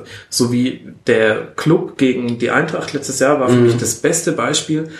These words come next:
Speaker 1: Das war unschaubar.
Speaker 2: Mhm.
Speaker 1: Die einen waren emotional aufgeladen, aber hatten natürlich auch große Panik, nämlich die Eintracht.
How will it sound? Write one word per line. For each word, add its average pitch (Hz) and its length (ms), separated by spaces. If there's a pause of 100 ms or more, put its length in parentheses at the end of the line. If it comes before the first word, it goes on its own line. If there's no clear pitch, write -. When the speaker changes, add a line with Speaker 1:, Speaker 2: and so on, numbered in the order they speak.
(200)
Speaker 1:
Das 120 180
war 120 300
unschaubar. 127 1120
Speaker 2:
Mhm. 110 300
Speaker 1:
Die 135 160
einen 165 460
waren 131 360
emotional 135 560
aufgeladen, 143 760
aber 131 240
hatten 123 200
natürlich 113 300
auch - 200
große 120 300
Panik, 139 380
nämlich 131 200
die 110 120
Eintracht. 147 440